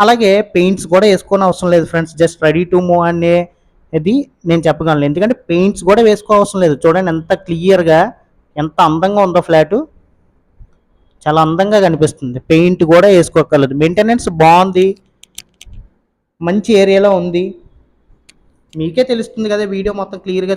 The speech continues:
చూస్తున్నారు మెయింటెనెన్స్ ఎలా ఉందో. అపార్ట్మెంట్లో ఈ ఫ్లాట్ మాత్రం అంత అందంగా కనిపిస్తుంది. just ready to move ఫ్రెండ్స్. ఇప్పుడు మనం కిచెన్ కూడా చూద్దాము. ఇప్పటివరకు హాల్ చూసాము, దాని తర్వాత మనం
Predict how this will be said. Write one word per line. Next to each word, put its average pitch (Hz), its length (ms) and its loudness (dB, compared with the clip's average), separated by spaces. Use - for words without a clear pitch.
చూస్తున్నారు 185 500 -6
మెయింటెనెన్స్ 175 500 -2
ఎలా 170 120 0
ఉందో. 175 200 -4
అపార్ట్మెంట్లో 175 1160 -4
ఈ - 20 -4
ఫ్లాట్ 156 400 -2
మాత్రం 170 220 -6
అంత 175 260 -8
అందంగా 190 340 -4
కనిపిస్తుంది. 156 560 -6
just 170 240 -10
ready 156 260 0
to 185 40 -2
move 147 240 -4
ఫ్రెండ్స్. 113 280 -16
ఇప్పుడు 165 240 -8
మనం 165 140 -2
కిచెన్ 214 360 -4
కూడా 175 120 2
చూద్దాము. 151 420 -2
ఇప్పటివరకు 180 480 0
హాల్ 160 320 2
చూసాము, 170 400 -6
దాని 151 260 0
తర్వాత 156 400 0
మనం 156 180 -4